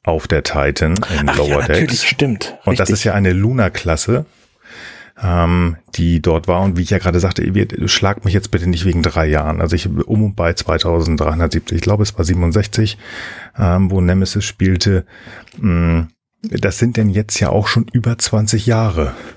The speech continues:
Speaker 2: Mhm.
Speaker 1: gewesen. Wer weiß, was aus der Titan, die wir in, ähm, in Lower Decks gesehen haben, die uns in Nemesis angeteasert worden ist, geworden ist.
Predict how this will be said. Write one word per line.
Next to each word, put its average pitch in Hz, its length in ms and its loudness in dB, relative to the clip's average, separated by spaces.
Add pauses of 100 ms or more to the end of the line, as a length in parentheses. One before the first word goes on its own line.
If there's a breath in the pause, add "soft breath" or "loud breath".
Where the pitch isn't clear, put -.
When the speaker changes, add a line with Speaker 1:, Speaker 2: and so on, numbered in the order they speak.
(220 loud breath)
Speaker 2:
Mhm. 101 280 0
Speaker 1:
gewesen. 80 340 2
Wer 87 160 2
weiß, - 220 0
was 110 100 0
aus - 140 0
der 98 160 0
Titan, 110 600 0 (500 loud breath)
die 95 120 4
wir 95 140 0
in, 85 300 0 (480 loud breath)
ähm, 80 480 0
in 82 200 2
Lower 80 280 0
Decks - 280 -4
gesehen 87 460 2
haben, 104 380 0
die 87 120 -2
uns 90 240 0
in 82 140 0
Nemesis 87 380 0
angeteasert 95 680 0
worden 92 260 0
ist, 92 160 -4
geworden 92 420 0
ist. - 340 -8